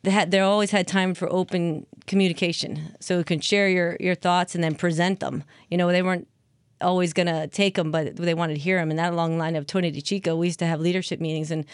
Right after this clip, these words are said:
the leadership would come in, five of us, and we'd share some information. He's like, "I hear you, but I don't agree with you." So, and there were times where he's like, "Okay, that makes sense." So I think, I think definitely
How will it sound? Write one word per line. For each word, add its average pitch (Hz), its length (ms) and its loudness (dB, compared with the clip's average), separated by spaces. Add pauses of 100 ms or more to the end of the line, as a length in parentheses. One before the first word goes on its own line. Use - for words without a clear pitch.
(380)
the 160 240 0
leadership 170 440 -2
would 175 100 -4
come 170 220 0
in, 175 160 0
five 165 240 0
of 160 160 -6
us, 160 260 -2 (380)
and 175 240 2
we'd 170 160 0
share 185 240 2
some 175 180 0
information. 170 640 -2
He's 165 180 -2
like, 160 160 0
"I 160 120 2
hear 175 180 2
you, 214 180 2
but 180 140 -2
I 165 80 2
don't 160 160 0
agree 165 220 2
with 131 100 -4
you." 135 160 -8 (280)
So, 190 440 2
and 175 160 0
there 165 60 2
were 165 80 0
times 170 260 2
where 165 80 -2
he's 160 120 -2
like, 160 180 -4
"Okay, 170 260 0
that 156 180 0
makes 160 200 -4
sense." 147 260 -6
So 196 160 0
I 185 100 4
think, 190 380 -2
I 165 140 2
think 165 340 -2
definitely 160 640 0